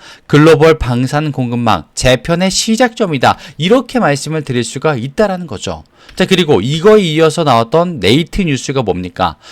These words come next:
숨통 트인 우리 오션, 공급망 해외 수주 전략 타이밍, 바로 지금이다라고 뉴스가 나왔어요.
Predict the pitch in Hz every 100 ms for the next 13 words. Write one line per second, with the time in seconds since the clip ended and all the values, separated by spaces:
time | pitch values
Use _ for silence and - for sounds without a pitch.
0 | - - 226 226 233 226 202 180 104 123
1 | 95 98 110 80 - _ _ - 131 139
2 | 143 170 170 175 175 165 220 220 208 190
3 | 175 147 113 127 - 123 113 104 73 -
4 | - - 98 117 180 190 - _ - -
5 | - 147 233 226 226 214 196 180 160 107
6 | - 110 87 82 - 69 64